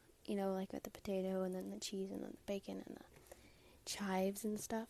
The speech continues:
I would pick that. And then for the dinner part, it would have to be maybe just, like, spaghetti and meat sauce.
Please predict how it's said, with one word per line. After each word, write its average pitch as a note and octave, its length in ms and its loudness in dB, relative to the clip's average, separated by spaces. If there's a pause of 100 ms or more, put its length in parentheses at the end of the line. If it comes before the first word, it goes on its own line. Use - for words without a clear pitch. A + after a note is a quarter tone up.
(120)
I A3 40 0
would G#3 140 0
pick G#3+ 260 -8
that. F#3+ 340 -2 (140)
And G#3 180 2
then G3 360 0 (680)
for G#3+ 160 2
the G3+ 160 0 (140)
dinner G3 360 0
part, D4+ 500 0 (220)
it - 160 2
would G#3+ 140 4 (400)
have - 380 -6
to G#3+ 160 -2 (120)
be F#3+ 600 0 (3750)
maybe B3 280 2 (120)
just, - 220 0
like, E4 160 4
spaghetti G3+ 720 0
and F#3+ 200 2
meat A3 260 -4
sauce. - 600 -6